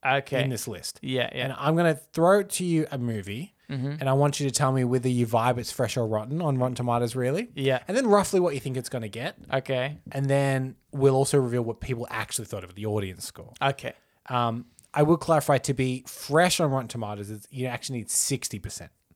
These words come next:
Speaker 2: not
Speaker 1: Uh,
Speaker 2: fifty.
Speaker 1: yeah, okay. Mm-hmm.
Speaker 2: Okay.
Speaker 1: Good to know.
Speaker 2: So I'm gonna throw a couple of films at you. Now, if, if, if our listeners, if you came of age in the late nineties and early two thousands, please play along.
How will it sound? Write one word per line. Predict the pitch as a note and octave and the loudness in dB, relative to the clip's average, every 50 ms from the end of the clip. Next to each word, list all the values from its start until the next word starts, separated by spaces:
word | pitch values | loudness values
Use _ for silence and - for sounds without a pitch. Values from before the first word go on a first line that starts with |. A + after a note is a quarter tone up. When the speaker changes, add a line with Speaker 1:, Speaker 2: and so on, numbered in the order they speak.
| _ - | _ -6
Speaker 2:
not | - B2 A2 - - D3+ | -4 -4 -4 -2 2 2
Speaker 1:
Uh, | D3 D3+ | 2 2
Speaker 2:
fifty. | D3+ - E3 | 2 0 0
Speaker 1:
yeah, | D3 C#3 C3+ - C3+ | 2 2 2 2 2
okay. | C3+ B2+ - B2+ B2 A2+ _ _ _ _ - | -2 -2 -2 -6 -8 -8 _ _ _ _ -12
Mm-hmm. | C3+ - A#2+ B2+ - - - | -10 -10 -10 -12 -14 -14 -14
Speaker 2:
Okay. | B2 - | -8 -4
Speaker 1:
Good | C#3 C#3 - | -4 -4 -4
to | - C#3 | -4 -8
know. | B2+ - | -8 -4
Speaker 2:
So | - - - D3+ D3 C#3+ C#3 C#3+ - | -2 4 6 8 8 8 8 6 4
I'm | D#3 D#3 D#3+ | 2 0 2
gonna | F3 F#3 F#3 | 4 2 2
throw | - F#3+ F3+ F3 | 4 4 4 4
a | D#3+ | 4
couple | - F3+ F3 - F#3+ | 4 2 2 4 2
of | F3 C#3+ | 0 0
films | - - D#3 C#3+ C3 C#3 | 0 0 0 2 0 -2
at | C3+ | -4
you. | B2+ B2 A#2 | -4 -4 -2
Now, | B2 B2+ B2+ B2+ | 0 0 0 0
if, | B2 C3+ D3 C3+ - - - - | 0 -2 -4 -6 -6 -8 -12 -10
if, | C#3+ B2 - - - _ _ - | -8 -8 -8 -10 -16 _ _ -6
if | C#3+ C3+ C3 | -4 -2 2
our | D#3 E3+ F#3 | 2 4 4
listeners, | F3+ F3 E3 - D3+ C#3 B2 A#2 | 4 2 0 0 0 0 0 -2
if | B2+ - D3+ | -4 -6 -6
you | D#3 | -6
came | - - D#3+ D3+ | -4 -2 -2 0
of | C3+ A#2 B2 | 0 0 0
age | A#2 A#2 A#2 G#2 A2+ | 0 0 0 -2 -4
in | A2 | -4
the | A2 | -2
late | A2+ A2+ A#2 A#2 | 0 -2 -2 -2
nineties | A#2+ A2 A2 G2+ G#2+ | -4 -6 -6 -6 -6
and | A2 G#2+ | -6 -6
early | G#2+ G2+ G2 | -6 -8 -8
two | - A2 | -10 -10
thousands, | - G#2 G2+ G2 F#2 G2+ G2 F#2+ F2+ - - _ _ _ - - _ _ _ _ _ _ _ _ _ _ _ - | -10 -8 -10 -8 -10 -10 -10 -12 -14 -16 -18 _ _ _ -20 -20 _ _ _ _ _ _ _ _ _ _ _ -4
please | - F#3 F3+ E3 - | 0 0 0 0 2
play | - B2 G#2+ | 0 0 0
along. | G2+ F#2 E2 - | -2 -6 -8 -12